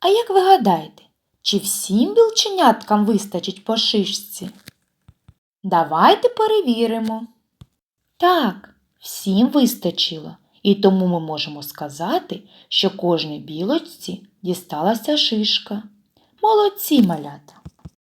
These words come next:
Малята, а ось і завершується наша подорож. Осінь дякує вам за те, що ви були сьогодні гарними помічниками та справжніми друзями!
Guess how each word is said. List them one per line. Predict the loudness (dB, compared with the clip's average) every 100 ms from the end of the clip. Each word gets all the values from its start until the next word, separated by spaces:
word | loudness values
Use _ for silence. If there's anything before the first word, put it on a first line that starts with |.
| _ _ _ _ _ _ _ _ _ _ -2
Малята, | 0 0 -2 -12 _ _ _ _ _
а | -2
ось | -2 -4
і | -12
завершується | -16 -12 -4 -2 -2 -6 -6 -6 -8 -10 -10 -10
наша | -6 -6 -6 -16
подорож. | -20 -18 -18 -18 -20 -20 -20 _ _ _
Осінь | -4 -4 -4 -4 0
дякує | 0 2 0 -2 -2
вам | -6 -12 -16 _ _ -12
за | -8
те, | -2 -2
що | -2 -6
ви | -8
були | -8 -8 -10
сьогодні | -8 -8 -2 -2 -4 -10
гарними | -6 -2 -2 -6 -14 -18
помічниками | -18 -18 -12 -12 -12 -16 -10 -4 -4 -4 -8 _ _ _ _
та | -14
справжніми | -14 -14 -8 -6 -2 0 2 0
друзями! | 0 -4 -6 -10 -10 -12